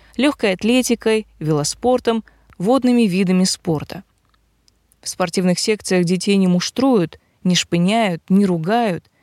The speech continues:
Тренеры не орут на них, не бьют палками по неровным ногам,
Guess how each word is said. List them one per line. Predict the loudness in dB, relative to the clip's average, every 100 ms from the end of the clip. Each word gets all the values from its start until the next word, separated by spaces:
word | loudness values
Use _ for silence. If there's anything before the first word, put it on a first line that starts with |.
| _ _ _
Тренеры | -2 0 2 2 2
не | 2
орут | 2 0 0
на | 0
них, | 0 0 -4 -16 _ _
не | 0
бьют | 2 0 -2
палками | -2 -2 0 2 2
по | 2
неровным | 2 2 2 2 4
ногам, | 2 2 -2 -2